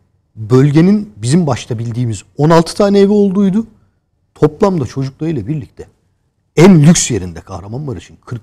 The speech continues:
üç tane evi varmış adam. Siz bu adamın önüne insan gibi muamele etmeyip "Al sana bir parça kuru ekmek, al bu da mercimek çorban, ne halin varsa gör." dediğiniz zaman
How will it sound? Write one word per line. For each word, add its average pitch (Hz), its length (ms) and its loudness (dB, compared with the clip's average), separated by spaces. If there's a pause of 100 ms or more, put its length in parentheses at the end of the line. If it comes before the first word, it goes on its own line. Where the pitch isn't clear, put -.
üç - 180 -12
tane 101 260 -16
evi 95 180 -18
varmış - 320 -20 (500)
adam. - 160 -20 (840)
Siz 135 220 -4
bu 143 80 4
adamın 135 220 0
önüne 117 300 -6 (1160)
insan 131 400 0
gibi 135 140 0
muamele 110 360 -4
etmeyip 101 320 -10 (360)
"Al 143 160 -2
sana 139 220 -4
bir 127 80 -6
parça 127 280 -4
kuru 127 180 -8
ekmek, 117 260 -8
al 127 140 -4
bu 127 60 -6
da 131 80 -2
mercimek 120 360 -6
çorban, 120 340 -10
ne 120 60 -4
halin 120 260 -2
varsa 107 220 -12
gör." 95 160 -18 (140)
dediğiniz 143 380 -2
zaman 185 240 -4